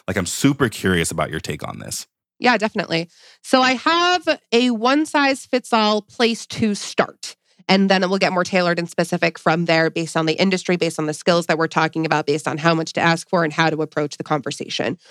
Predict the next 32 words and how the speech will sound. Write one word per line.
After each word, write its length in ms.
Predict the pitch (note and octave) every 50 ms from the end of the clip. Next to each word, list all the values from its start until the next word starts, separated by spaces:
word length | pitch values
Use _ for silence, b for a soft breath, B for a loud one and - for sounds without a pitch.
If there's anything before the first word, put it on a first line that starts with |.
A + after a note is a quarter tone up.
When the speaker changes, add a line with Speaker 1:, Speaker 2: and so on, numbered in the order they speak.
| b b b b -
Speaker 2:
But 100 | G#3+ G3+ -
as 220 | A3+ B3+ D4 C4+
a 80 | D4 C4+
starting 480 | - - G#3+ G3 G3 G3 F#3+ F#3 F#3
point, 440 | E3+ - - D3+ D3+ - - - - - b b b b b
I 120 | - F3+ G#3
would 160 | A3 A3+ G3+
say 180 | - G3+ F#3
step 280 | F3 - - F3+ F3 -
one 300 | - F3+ F3+ G3 A3+ C4
is 180 | B3+ - A#3 A3
to 100 | - A3
do 80 | F3+ G3+
your 240 | F#3+ F#3+ F#3+ F3 D#3+ -
research. 480 | E3 - - - - - - - - -
And 140 | F3+ F3+
I 60 | E3+ F3
use 200 | F3 E3+ E3 -
Glassdoor, 720 | - E3+ E3 D3+ D3+ D#3+ - - A3+ B3 B3 A#3+ B3 A#3+
I 60 | G#3+ F3+
use 200 | E3 D3+ - -
PayScale, 580 | - - A3 G3+ - - G#3 G3+ G3 G3 F#3
and 100 | E3 D#3+
salary 380 | - - D#3+ E3+ F3 F3 F3 E3+
dot 160 | E3 E3 -
com. 320 | - E3 D#3 D#3 D#3 D#3
Those 180 | D3+ D#3+ D#3+ -
are 60 | D#3
three 420 | D#3 - - F3+ F#3+ G3 G3 G3+ G3 -
excellent 480 | - F3+ - - - F3+ F3 F3 E3 -
salary 320 | - D#3+ D#3+ E3+ E3+ F3
negotiation 800 | E3+ E3 F3+ F3 E3+ - F3+ D#3+ D#3+ D#3 - E3+ E3 D#3+ D#3+ D#3+